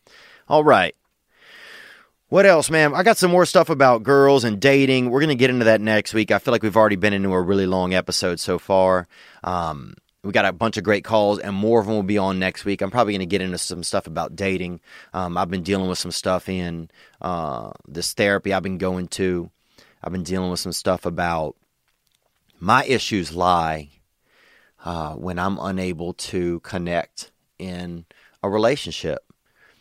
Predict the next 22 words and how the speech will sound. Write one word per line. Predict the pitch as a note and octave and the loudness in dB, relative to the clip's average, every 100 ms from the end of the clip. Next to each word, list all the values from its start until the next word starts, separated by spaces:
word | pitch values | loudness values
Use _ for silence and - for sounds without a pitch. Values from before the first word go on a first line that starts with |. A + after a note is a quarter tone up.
| _ _ | _ _
You | - | -12
know, | F2 | -6
I | F#2+ A#2 | -2 -2
even | G#2 | -2
get | F#2 F2 | -4 -4
caught | - G#2+ | 0 2
up | G2+ | 2
with, | D2+ F2 | -2 -4
I | F#2+ | -4
got | G#2 F#2 | 0 0
intimate, | G2 G#2+ G2+ - | 0 -2 -4 -4
intimate | A#2+ A#2+ G#2+ G#2 | -4 -2 0 0
issues. | D3 - F#2 - - - _ _ - - _ | 0 -2 -6 -8 -14 -20 _ _ -20 -20 _
You | F2 | -10
know, | F2+ | -8
when | F2 | -6
it | - | -8
comes | - G#2+ G2+ | -4 -4 -4
to | G#2+ | -6
being | F2 G2+ G2 | -2 -2 0
in | F#2 | 0
love | F#2 B2+ B2+ E2+ D#2+ - _ | 4 6 6 4 -2 -10 _